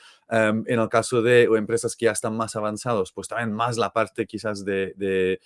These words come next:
de, mm, de branding, eh, y después también las funciones y el equipo son también muy diferentes, ¿no? Hay, hay equipos o, o, o, o departamentos de marketing que, mm,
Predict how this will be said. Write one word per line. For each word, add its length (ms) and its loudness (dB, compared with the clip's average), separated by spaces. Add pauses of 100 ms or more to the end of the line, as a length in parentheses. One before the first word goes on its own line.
(320)
de, 360 0
mm, 260 -6 (100)
de 140 -4
branding, 560 2 (300)
eh, 260 2
y 60 2
después 280 -2
también 160 0
las 160 -2
funciones 460 -4
y 20 4
el 100 2
equipo 500 -2
son 180 -6
también 220 0
muy 100 2
diferentes, 560 -4
¿no? 100 -8
Hay, 240 2
hay 180 -2
equipos 600 2
o, 260 2
o, 20 -
o, 540 2 (220)
o 100 -6
departamentos 480 -2
de 80 0
marketing 480 -2 (280)
que, 360 2
mm, 220 -4